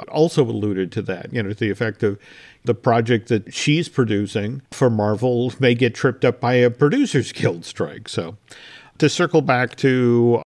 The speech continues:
World War Hulk, that was a crossover event for Marvel Comics in two thousand seven. And given that John, uh, Romita Senior stopped working full-time for Marvel Comics back in nineteen ninety-six,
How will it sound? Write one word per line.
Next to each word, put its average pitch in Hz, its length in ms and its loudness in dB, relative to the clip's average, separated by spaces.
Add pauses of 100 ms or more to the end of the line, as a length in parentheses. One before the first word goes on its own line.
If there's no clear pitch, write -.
World 127 300 4
War 123 220 4
Hulk, 98 340 -4 (720)
that 190 160 0
was 202 120 2
a 196 60 2
crossover 147 600 0
event 120 240 -2
for 131 100 -2
Marvel 110 340 2
Comics 104 460 -2
in 95 140 -4
two 123 220 -4
thousand 98 500 -4
seven. 101 560 -6
And 98 240 -8 (560)
given 214 360 2
that 156 180 0
John, 139 520 0
uh, 123 600 -6
Romita 131 640 2
Senior 135 640 0
stopped - 400 -2
working 117 340 2
full-time 185 640 -6
for 120 160 -2
Marvel 104 320 -2
Comics 101 360 -6
back 101 240 -4
in 104 140 -4
nineteen 101 400 -4
ninety-six, 98 640 -6